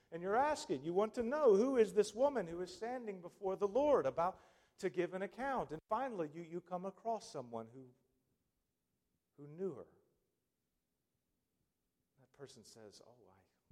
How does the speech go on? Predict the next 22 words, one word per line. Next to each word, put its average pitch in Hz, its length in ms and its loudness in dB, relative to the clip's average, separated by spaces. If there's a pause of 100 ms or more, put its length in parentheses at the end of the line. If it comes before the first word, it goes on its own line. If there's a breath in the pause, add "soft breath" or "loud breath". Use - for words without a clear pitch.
(120)
I 101 160 -20
know 101 200 -20
exactly 101 600 -20 (840)
who 107 140 -20
this 104 200 -20
woman 92 240 -20 (480)
is." 80 240 -20 (760)
And 110 100 -20
you 127 100 -20
ask, 131 120 -20
"What, 190 280 -14
what 220 200 -6
did 233 160 -14
she 185 360 -18
do?" 180 180 -16 (2000)
And - 0 -
the 92 160 -20
person 107 320 -18
tells 98 260 -14
you, 87 140 -20
"Well, 95 240 -20
the, 92 80 -20